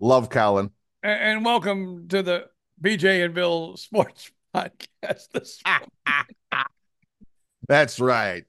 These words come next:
Speaker 1: That's right. Where's Jimmy Johnson when you need him? Come on. All right.
Speaker 2: <laughs>
Speaker 1: Yeah, no. Uh, uh, well, I would imagine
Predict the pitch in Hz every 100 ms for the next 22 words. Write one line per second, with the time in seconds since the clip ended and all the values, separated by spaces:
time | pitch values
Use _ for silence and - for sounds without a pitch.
0 | _ 135 131 - 117 110 98 110 135 120
1 | 139 120 110 117 113 117 107 107 101 98
2 | 90 80 - 110 110 - 73 110 104 82
3 | 64 427 _ 427 415 - - 240 262 180
4 | 226 175 165 170 160 151 127 165 196 349
5 | 330 302 320 285 214 220 190 143 117 98